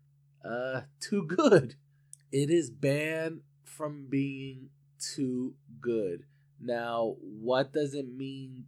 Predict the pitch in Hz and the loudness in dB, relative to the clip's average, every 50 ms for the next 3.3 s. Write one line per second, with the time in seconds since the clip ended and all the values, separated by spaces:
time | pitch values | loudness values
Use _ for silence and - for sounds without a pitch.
0 | - - - - - - 160 151 147 139 127 - - - 123 117 123 131 147 170 | -12 -10 -8 -8 -6 -2 0 2 2 2 0 -2 -2 0 2 4 4 4 4 4
1 | 170 262 269 _ _ _ _ _ _ _ _ - 135 135 127 120 120 131 120 123 | 2 0 -4 _ _ _ _ _ _ _ _ 4 4 6 6 6 4 4 4 4
2 | 123 123 120 - - 123 127 127 - 139 147 156 156 147 143 143 - - - 170 | 4 2 0 0 -2 -2 -2 -2 0 2 4 4 4 4 2 2 -2 -2 0 0
3 | 160 156 - - - - | -2 0 0 -2 -2 -4